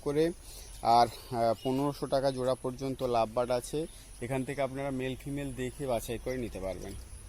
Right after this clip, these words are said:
সাতশো থেকে শুরু করে পনেরোশো টাকা জোড়া পর্যন্ত লাভবার্ড আছে। এখান থেকে আপনারা মেল ফিমেল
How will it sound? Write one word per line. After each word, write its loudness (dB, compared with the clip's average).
সাতশো 2
থেকে 0
শুরু 0
করে 4
পনেরোশো 0
টাকা 0
জোড়া 4
পর্যন্ত 0
লাভবার্ড 4
আছে। -2
এখান 0
থেকে -2
আপনারা -2
মেল 0
ফিমেল -4